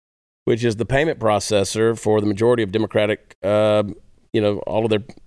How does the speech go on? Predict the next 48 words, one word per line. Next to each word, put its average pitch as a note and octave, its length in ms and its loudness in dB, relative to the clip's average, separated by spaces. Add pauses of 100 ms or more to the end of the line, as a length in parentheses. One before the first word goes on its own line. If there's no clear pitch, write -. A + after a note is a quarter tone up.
(120)
any F3+ 160 2
of F#3 160 -14
the G#2 120 -4
Democrats' B2+ 460 -2
political G#2 380 -2
contributions. F#2 760 -6 (600)
He B2+ 60 0
did B2+ 180 0
that B2 80 0
in - 60 -8
the - 60 -12
twenty A2 240 -2
twenty G#2+ 240 -2
campaign G2 440 -2
cycle. - 440 -12 (200)
So A2 440 2
F C3 280 -2
E C#3 120 2
C B2+ 240 -2
data A#2+ 280 0
shows A2 340 -2
that G2+ 80 -4
among G#2+ 260 0
the G2+ 80 -6
three A#2 200 -2
contr-, - 320 -8
contributions G#2 640 -4
made G#2+ 200 0
to - 140 -4
Act G#2+ 220 -4
Blue, A2+ 260 0 (460)
one B2+ 200 0
was A#2+ 140 -2
earmarked A#2 360 0
for G#2+ 100 -6
Biden A2 340 -2
for F#2+ 120 -8
president, A#2+ 520 0
another A2 280 2
earmarked A2 400 0
for G2 120 -6
Stop - 360 -4
Republicans, A2 560 -2
and G2 80 -6
the F#2+ 60 -2
last G#2 280 0
one F#2+ 140 -2
was F#2 140 -6